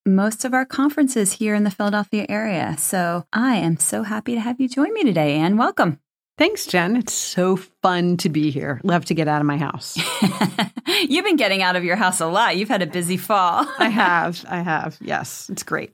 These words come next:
Speaker 2: All good stuff.
Speaker 1: She only has one at home still, but lots of driving, right?
Speaker 2: Unbelievable amounts of driving, but it's what I signed up for.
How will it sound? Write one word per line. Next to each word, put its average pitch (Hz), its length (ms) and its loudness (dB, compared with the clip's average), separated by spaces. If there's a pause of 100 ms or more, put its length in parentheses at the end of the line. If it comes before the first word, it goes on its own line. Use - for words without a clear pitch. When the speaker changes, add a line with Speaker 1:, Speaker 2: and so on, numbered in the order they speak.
(120)
Speaker 2:
All 208 140 4
good 240 200 2
stuff. - 320 -4 (180)
Speaker 1:
She - 120 0
only 311 140 2
has 247 180 2
one 214 260 2
at 196 80 -2
home 160 400 2
still, 139 460 0
but 139 380 0
lots 226 260 2
of 196 60 -2
driving, 135 400 2
right? 156 340 0 (140)
Speaker 2:
Unbelievable 180 640 2
amounts 170 340 0
of 180 100 -2
driving, 165 680 -2
but 170 320 -2
it's 180 160 -6
what 180 140 0
I 185 80 4
signed 190 320 2
up 240 160 2
for. 277 480 2